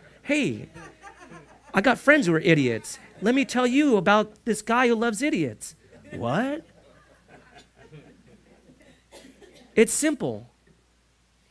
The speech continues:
Hear what I say about him and just accept it. What? What do you mean? Don't I have to fill out an application or go to, like, catechism or, like, go to Bible college or learn? I, I, no.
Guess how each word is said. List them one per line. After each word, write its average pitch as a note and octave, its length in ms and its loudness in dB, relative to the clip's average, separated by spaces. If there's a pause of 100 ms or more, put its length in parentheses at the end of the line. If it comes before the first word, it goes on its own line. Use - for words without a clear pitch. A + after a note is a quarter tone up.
(840)
Hear A#3+ 180 0
what C4 120 2
I B3 120 4
say C4 260 2
about D#3 280 2
him D3+ 100 -2
and E3+ 80 -4
just G#3 220 -4
accept A#3+ 400 -8
it. A2+ 180 -8 (380)
What? G#3 280 -8
What F#3+ 100 -6
do A#3+ 60 -4
you A3+ 80 -6
mean? G3 380 -10 (580)
Don't F3+ 140 -4
I A#3 40 -2
have A3+ 120 -6
to E3 160 -4
fill G3 220 -4
out G3+ 100 -2
an F3 60 -2
application F#3+ 680 -4
or F#3+ 80 -8
go C#3 140 -6
to, E3 60 -4
like, B2 160 -6
catechism F#3 720 -6
or, A2+ 60 -6
like, A2 260 -10 (920)
go D#3+ 140 -2
to F3+ 60 0
Bible D3+ 340 -4
college F3 500 -6
or B2+ 120 -6
learn? D#3+ 260 -6
I, G1+ 60 -18 (180)
I, - 60 -16 (100)
no. F#3 480 -8